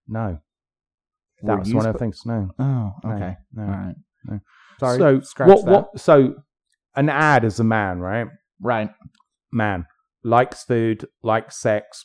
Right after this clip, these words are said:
Speaker 1: please don't complain too much. That's it. That's all I'm sending out, I'll be honest with you.
Speaker 2: You know, that's one
Speaker 1: I'm
Speaker 2: of
Speaker 1: just
Speaker 2: those
Speaker 1: hoping somebody is truthfully gonna reply.
Speaker 2: Yeah, but honestly, that's one of those things kinda like a Beethoven symphony, right?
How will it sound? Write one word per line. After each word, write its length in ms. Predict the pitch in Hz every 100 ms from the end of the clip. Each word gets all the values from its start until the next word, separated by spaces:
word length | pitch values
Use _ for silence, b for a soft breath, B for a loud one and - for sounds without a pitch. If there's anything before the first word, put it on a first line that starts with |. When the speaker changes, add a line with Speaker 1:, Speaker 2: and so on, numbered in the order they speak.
| -
Speaker 1:
please 240 | 113 101
don't 200 | 110 101
complain 380 | 101 - 101 95
too 160 | -
much. 340 | 90 87 - -
That's 200 | 127 -
it. 120 | 113
That's 240 | 101 123 -
all 240 | 156 123
I'm 140 | 110 107
sending 360 | - 110 98
out, 260 | 107 90 90 -
I'll 60 | 90
be 100 | 95
honest 220 | 92 -
with 80 | 104
you. 60 | 117 _ _ _
Speaker 2:
You 100 | - 160
know, 80 |
that's 300 | 139 170 202
one 60 | 151
Speaker 1:
I'm 60 | 139
Speaker 2:
of 40 |
Speaker 1:
just 100 | 127
Speaker 2:
those 100 | 127 135
Speaker 1:
hoping 200 | 131 117
somebody 320 | 110 127 113 110
is 120 | 101
truthfully 720 | - - 123 120 - 98 101
gonna 180 | 98 104
reply. 520 | 98 95 - 101 95 - _ _
Speaker 2:
Yeah, 160 | 180 170
but 260 | 127 123 _ _ -
honestly, 460 | 127 139 147 151 143
that's 260 | 143 147
one 160 | 180 160
of 60 | 131
those 580 | 120 113 113 110 113 _ _ _ -
things 380 | 117 113 113 -
kinda 320 | - 120 120
like 340 | 107 101 98 98 _ _ _ _ _ _ _
a 80 | 107
Beethoven 880 | 101 95 110 110 - 120 107 104 95
symphony, 600 | - 110 104 98 80 82
right? 300 | 73 82 101